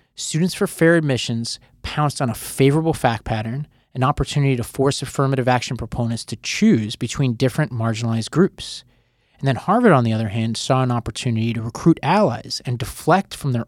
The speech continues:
own allegedly discriminatory practices. Headlines of Harvard defending affirmative action are far more favorable to Harvard denying discrimination against Asian Americans. Both sides have gotten what they wanted.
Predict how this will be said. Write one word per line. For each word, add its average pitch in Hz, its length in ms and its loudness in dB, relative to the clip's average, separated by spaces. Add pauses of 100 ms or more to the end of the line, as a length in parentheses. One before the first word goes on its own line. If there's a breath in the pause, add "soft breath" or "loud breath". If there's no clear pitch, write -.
own 165 360 6
allegedly 123 680 0
discriminatory 117 720 -4
practices. - 800 -4 (460 soft breath)
Headlines 160 480 2
of 131 80 -6
Harvard 139 480 0
defending 151 640 0
affirmative 139 400 -2
action 151 380 0
are 120 80 -6
far 143 260 0
more 139 160 -2
favorable 123 640 -2 (360 loud breath)
to - 80 -10
Harvard 151 580 0
denying 135 640 4
discrimination 123 640 0
against 117 280 -2
Asian 120 240 0
Americans. 139 720 -2 (920)
Both 202 200 4
sides 185 280 2
have 113 140 -4
gotten 127 260 2
what 123 140 -2
they 117 100 -2
wanted. 104 380 -8